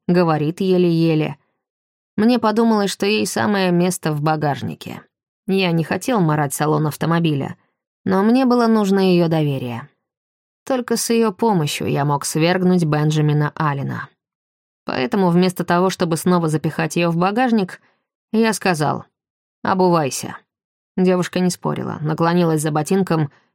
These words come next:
и бросила взгляд в багажник. «Если ты потеряла свой нож, то он у меня», сообщил я, чтобы она не тешила себя глупыми надеждами.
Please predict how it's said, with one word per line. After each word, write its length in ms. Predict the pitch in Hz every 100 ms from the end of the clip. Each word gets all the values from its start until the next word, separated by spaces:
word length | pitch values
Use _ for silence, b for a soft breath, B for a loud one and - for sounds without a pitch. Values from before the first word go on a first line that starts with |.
| _
и 80 | 214
бросила 420 | 196 202 196 185
взгляд 360 | 165 160 156 151
в 80 |
багажник. 680 | 151 160 143 123 - 113 - _ _ _ _ _ _ _
«Если 360 | 180 220 247 226
ты 140 | 226
потеряла 420 | 220 185 190 175
свой 260 | 170 175 175
нож, 240 | 180 233
то 140 | - 175
он 220 | 170 175
у 80 | -
меня», 420 | 180 185 185 135 - _ _ _ _ -
сообщил 500 | - 151 - 151 151
я, 180 | 170
чтобы 320 | 196 - 156 160
она 200 | 160 170
не 140 | 190
тешила 420 | - 160 - 120
себя 300 | 120 151 160 175
глупыми 400 | 156 151 160 156
надеждами. 720 | 151 151 - - 123 110